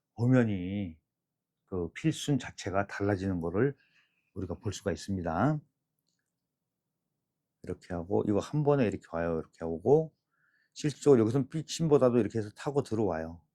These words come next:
이렇게 들어와서 위로 올라갔다가 힘주고 내려와서 여기서 이렇게 올라왔죠. 점 두 개 해도 되고, 점, 이거 두 개를 하나로 생략하는 경우가 있어요.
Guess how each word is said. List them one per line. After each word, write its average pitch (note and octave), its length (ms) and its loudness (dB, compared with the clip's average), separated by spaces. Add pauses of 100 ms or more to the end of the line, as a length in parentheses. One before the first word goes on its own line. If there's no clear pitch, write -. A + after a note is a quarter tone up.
(1000)
이렇게 G2+ 320 0
들어와서 G2 720 -2
위로 G2 320 2
올라갔다가 F2+ 600 -2
힘주고 G#2+ 920 -4 (180)
내려와서 F2+ 600 -4 (1120)
여기서 F2 280 -14 (180)
이렇게 A2 240 2
올라왔죠. F#2+ 540 2 (400)
점 C3+ 200 0
두 C3 220 2
개 C3+ 120 4
해도 B2 180 2
되고, A#2 500 0
점, A2 220 -4 (320)
이거 A#2+ 140 2
두 A#2+ 180 -4
개를 B2+ 220 6
하나로 D#3+ 340 2
생략하는 A#2 460 2
경우가 F#2+ 300 0
있어요. C3 400 -2